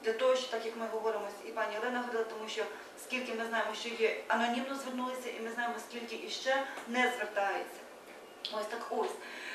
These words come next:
Е, на обліку обласного наркологічного диспансеру, е, з приводу наркоманії стоїть по місту Житомиру двісті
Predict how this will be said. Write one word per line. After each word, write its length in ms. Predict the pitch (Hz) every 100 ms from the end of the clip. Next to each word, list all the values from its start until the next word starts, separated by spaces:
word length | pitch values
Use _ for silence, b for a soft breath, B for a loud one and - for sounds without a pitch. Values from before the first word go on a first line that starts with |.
| B
Е, 360 | 202 226 226 226
на 240 | 233 247
обліку 520 | 262 277 226 226 -
обласного 540 | 202 214 233 247 254 247
наркологічного 520 | 220 240 233 240 233
диспансеру, 680 | 226 233 247 277 240 185 175 B B B
е, 200 | 214 220
з 80 | 220
приводу 380 | - 262 247 254
наркоманії 680 | 247 240 240 240 - 196 196
стоїть 520 | - 247 240 240 240
по 100 | 254
місту 300 | 254 254 240
Житомиру 520 | 233 - 233 196 185 - -
двісті 480 | 240 - 277 269